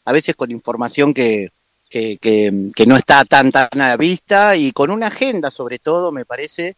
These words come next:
que vamos a intentar llevar ahora para la gente de Capilla, una agenda de todas las actividades alternativas, cursos y todo, entonces no, nos permite eso, ¿no? La noventa y nueve nueve, estar, eh, con la agenda un poquito de Capilla, ¿no? Que cuando haces triple W o demás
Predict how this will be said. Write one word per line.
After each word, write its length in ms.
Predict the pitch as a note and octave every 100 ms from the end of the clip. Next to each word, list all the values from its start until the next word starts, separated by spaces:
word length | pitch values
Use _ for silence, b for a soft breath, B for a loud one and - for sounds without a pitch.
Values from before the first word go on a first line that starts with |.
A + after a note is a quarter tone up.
| _
que 80 | A2 G#2 _
vamos 200 | C3 C3
a 40 | B2
intentar 580 | A#2 A#2 A2+ C#3 D3+ - b b b
llevar 400 | - A#2+ B2+ B2+
ahora 320 | B2 C3+ C3+
para 140 | B2
la 80 | A2+
gente 280 | - C3+ B2+
de 100 | A2+
Capilla, 460 | A#2 D#3 - F3+ F#3+ _ _
una 220 | C3 C#3
agenda 400 | C3 C#3 C3+ F3
de 100 | C3+
todas 240 | - B2+ C3+
las 160 | A#2+
actividades 500 | A2 - A2 A#2+ B2
alternativas, 1000 | A#2 G#2+ G#2+ A2+ G#2+ F3 E3+ E3 D#3 C#3 A#2+
cursos 800 | D#3 D#3+ D3+ - C#3+ C#3 - _ _
y 140 | - B2
todo, 320 | E3+ E3+ F3+
entonces 420 | C3 C#3 - C3
no, 260 | A#2+ A2 A2+
nos 180 | B2+ -
permite 500 | C3+ C#3+ D#3 D3 C3
eso, 220 | - A2
¿no? 120 | C3
La 140 | B2
noventa 280 | A#2 A#2 A2+
y 40 | B2
nueve 220 | C3+ B2+
nueve, 320 | D3+ E3 E3+
estar, 480 | C3 - C3 B2 G#2+ _ _ _ _ _
eh, 800 | A#2 A#2 A2+ A2+ G#2+ G#2 G#2 G#2 -
con 180 | G#2+
la 60 | A2
agenda 300 | - C#3 C3+
un 40 |
poquito 280 | A#2+ B2 B2
de 80 | A2
Capilla, 500 | G#2 - A#2+ - G2+
¿no? 180 | B2 C3
Que 140 | B2+
cuando 240 | A#2+ A2 A2
haces 220 | - C3+
triple 340 | C#3 - C3+
W 560 | B2 B2 C3 C#3+ D3 C#3
o 80 | B2+
demás 340 | B2+ D3+